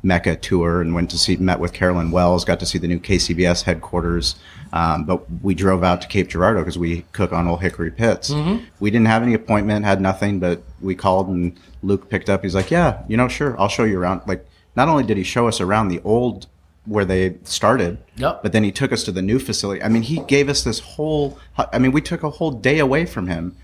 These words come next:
Speaker 1: but it was that important for him to show us how they do their pits. And, you know, he's like, "I'm not supposed to show you this, but, you know, this is what, you know, this is what it is, and this is how we make it, this is why we make it." And once you meet those people and you know they're the ones that are answering the phone call
Speaker 2: Mm-hmm.
Speaker 1: when our restaurant,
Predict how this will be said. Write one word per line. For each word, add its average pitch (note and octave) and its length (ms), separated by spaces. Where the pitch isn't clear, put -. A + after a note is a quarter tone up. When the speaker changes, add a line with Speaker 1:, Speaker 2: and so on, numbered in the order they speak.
Speaker 1:
but G#2+ 120
it - 20
was G#2 160
that A#2 160
important A#2+ 440
for G2 100
him A2 320
to - 120
show A#2 360
us G#2+ 300
how G#2+ 200
they G#2+ 120
do G2 160
their F2+ 140
pits. F2+ 360
And, F2 240
you F#2+ 80
know, - 20
he's F#2 140
like, F#2 100
"I'm G2+ 80
not G#2+ 180
supposed A#2 300
to G2 60
show G#2+ 160
you A2 120
this, A2 220
but, F2 300
you F2+ 40
know, E2+ 120
this G#2 180
is G2 100
what, G2+ 240
you F#2+ 120
know, F2 80
this G#2 200
is G#2 120
what G#2 120
it F#2+ 120
is, A2 240
and F#2 100
this F2 100
is G2+ 120
how G2+ 120
we F#2 120
make G2 240
it, F#2 80
this F2+ 120
is D#2+ 120
why F#2+ 240
we G2 120
make G2 220
it." G#2 160
And G2 100
once C3 200
you B2+ 60
meet G2+ 260
those B2 180
people C3+ 380
and G2+ 100
you F#2 80
know G2 160
they're G2+ 160
the F#2+ 80
ones G2 200
that F2+ 100
are F2 80
answering F#2+ 340
the F#2 60
phone F#2 240
call G2+ 200
Speaker 2:
Mm-hmm. - 40
Speaker 1:
when G2 100
our F#2 80
restaurant, G2 580